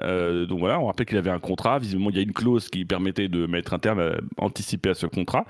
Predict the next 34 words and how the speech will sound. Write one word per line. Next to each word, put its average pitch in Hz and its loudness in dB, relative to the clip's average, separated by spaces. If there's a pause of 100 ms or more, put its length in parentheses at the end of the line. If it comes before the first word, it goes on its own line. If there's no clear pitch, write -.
(140)
Cette 117 0
clause 110 4
a 95 4
été 95 0
activée. 113 -2 (540)
Euh, 87 2
voilà. 85 0
Jusqu'à 151 2
la 156 6
veille, 147 6
elle 113 2
devait 120 4
pas 135 2
être - -2
activée, 117 0
hein. 135 -2
Euh, 101 0
même 113 0
le, 95 4
même 104 0
Ot-, 101 2
Otmar 113 0
Safnauer, 104 2
euh, 90 0 (460)
euh, - 0 (320)
disait 107 2
que - -8
c'était 104 -2
des 170 0
conneries. 151 -2 (160)
Donc, 104 2
euh, 95 4
ben 90 0
voilà. 92 0